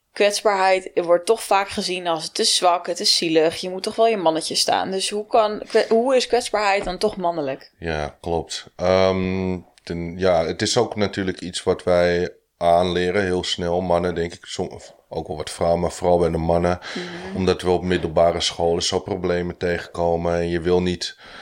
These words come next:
Speaker 2: de, de pisang worden van gepest. Dus dan, dan, dan gaat je ego ook werken om jezelf te beschermen. Hè? Dus je gaat de stoere jongen uithangen, zodat je, ja, onder de groep stoere boys ha-, eh, zeg maar,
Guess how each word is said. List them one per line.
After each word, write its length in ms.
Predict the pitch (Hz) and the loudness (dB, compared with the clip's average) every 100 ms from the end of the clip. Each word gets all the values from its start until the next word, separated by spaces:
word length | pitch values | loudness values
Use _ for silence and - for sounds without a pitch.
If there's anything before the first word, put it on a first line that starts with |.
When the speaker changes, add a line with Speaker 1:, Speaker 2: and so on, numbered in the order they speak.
| - - | -20 -16
Speaker 2:
de, 360 | 85 90 90 80 | -2 2 2 0
de 80 | - | -6
pisang 500 | - 113 - 98 90 | -2 0 0 0 2
worden 240 | 92 80 | 0 0
van 120 | - | -6
gepest. 800 | - - - 87 - - - 85 | -12 -8 -8 -4 -4 -4 -12 -8
Dus 300 | 85 85 - | -6 -4 -6
dan, 420 | - 85 87 78 87 | -6 -6 -6 -8 -2
dan, 400 | 87 85 85 - | -2 -2 -6 -10
dan 220 | - 82 | -8 -6
gaat 180 | - 98 | -4 -4
je 120 | - | -4
ego 380 | 85 90 - 90 | -2 -2 0 0
ook 160 | 87 82 | 2 2
werken 400 | 87 90 87 92 | 2 2 0 -4
om 40 | |
jezelf 400 | 87 - 92 87 | -2 0 2 0
te 100 | - | -2
beschermen. 720 | 85 - - 95 90 80 - - - | -4 -2 0 0 0 -2 -8 -12 -12
Hè? 200 | 98 92 | -6 -4
Dus 280 | 90 82 - | -2 -4 -6
je 140 | 85 76 | -8 -8
gaat 180 | 90 - | -8 -6
de 60 | |
stoere 380 | - - 82 90 | -6 -4 -4 -2
jongen 260 | 90 90 87 | 0 2 2
uithangen, 540 | 85 85 85 85 87 - - - - - | 2 0 0 0 0 -4 -12 -14 -16 -4
zodat 360 | - 87 85 | -2 0 0
je, 280 | - 87 85 | 2 2 2
ja, 240 | 80 101 85 | 2 2 2
onder 240 | 82 85 | -2 -2
de 60 | 87 | -4
groep 220 | - 87 | -8 -8
stoere 340 | - 98 90 | -4 0 0
boys 360 | 80 82 80 - | 0 0 2 0
ha-, 240 | 82 78 73 | 0 -4 -2
eh, 400 | 80 - - - | -4 -6 -14 -8
zeg 300 | - - - | -6 -6 -6
maar, 220 | 80 | -6